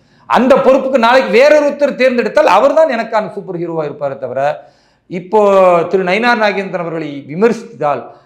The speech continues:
அல்லது அவர் ஒரு பலவீனமான தலைவர் என்று யார் சொன்னாலும், அது உள்ளே இருந்து சொன்னாலும் வெளியிலிருந்து சொன்னாலும், அவர்களை எதிர்ப்பதில் கொஞ்சம் கூட சளைக்காம வேலூர் இப்ராஹிம் துணிந்து எதிர்த்து நிற்பேன். ஏன்னா எனக்கு கட்சி முக்கியம், கட்சியினுடைய வளர்ச்சி முக்கியம்.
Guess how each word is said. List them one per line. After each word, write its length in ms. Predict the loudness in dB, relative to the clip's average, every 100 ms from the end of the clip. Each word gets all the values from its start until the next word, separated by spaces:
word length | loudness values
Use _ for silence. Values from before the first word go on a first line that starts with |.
| _
அல்லது 500 | -4 -2 0 2 2
அவர் 160 | 0 0
ஒரு 160 | -2
பலவீனமான 640 | 0 0 0 -2 -2 -2 -4
தலைவர் 400 | -4 -4 -6 -10
என்று 320 | -10 -10 -2
யார் 340 | 0 2 0
சொன்னாலும், 400 | -6 -4 -4 -4
அது 200 | -10 -12
உள்ளே 220 | -4 2
இருந்து 260 | 2 2 -6
சொன்னாலும் 480 | -12 -10 -10 -10 -16 _ _
வெளியிலிருந்து 560 | -2 -2 0 -4 -6
சொன்னாலும், 440 | -8 -8 -8 -8 -12 _
அவர்களை 540 | -6 -2 0 -2 -2 0
எதிர்ப்பதில் 640 | 2 2 0 -2 -2 -2 -6 -12 -20 _ _ _ _ _ -8
கொஞ்சம் 360 | -6 0 2
கூட 160 | 4 0
சளைக்காம 580 | 0 -2 0 -2 -2 -2
வேலூர் 300 | -2 -2 -4
இப்ராஹிம் 580 | -4 -4 -4 -8 -16
துணிந்து 460 | -10 -6 -4 -2 -2
எதிர்த்து 440 | -2 -2 -4 -4
நிற்பேன். 440 | -4 -4 -4 -6 -6
ஏன்னா 200 | -6 -6 -6
எனக்கு 220 | -6 -6
கட்சி 320 | -4 -4 -8
முக்கியம், 500 | -10 -12 -12 -12 -12 _ _ -6
கட்சியினுடைய 420 | -4 -4 -2 0
வளர்ச்சி 320 | 2 0 -4
முக்கியம். 320 | -12 -16 -20